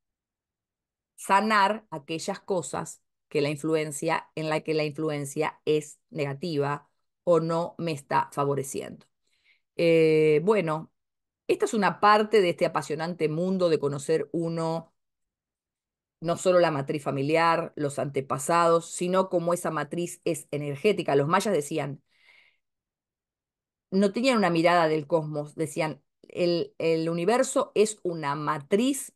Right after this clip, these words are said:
numerológica y astrológica, numerológica perfecta". Entonces, cada día, si bien yo puedo decir, "Hoy es día, eh, siete Aj", atrás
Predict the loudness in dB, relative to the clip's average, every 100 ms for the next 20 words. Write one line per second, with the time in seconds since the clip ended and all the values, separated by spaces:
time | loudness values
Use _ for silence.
0 | _ -2 0 2 4 6 8 8 8 6
1 | 0 -6 -2 -2 -2 -4 -4 -2 -2 -2
2 | -4 -2 0 2 4 4 4 2 0 -6
3 | -2 -4 -2 -6 -6 0 0 0 -6 -12
4 | -12 -12 _ _ _ -6 0 2 2 -2
5 | 0 2 4 2 0 -2 -2 -2 -4 -4
6 | -4 -4 -6 -2 2 2 0 -2 -2 -2
7 | -4 -10 _ 2 4 6 2 -2 2 2
8 | 0 -6 -8 -6 -6 -8 -12 _ _ _
9 | -2 2 2 2 -2 -4 -8 -6 2 2
10 | 2 -4 2 6 8 6 2 -18 _ _
11 | -4 -2 0 0 0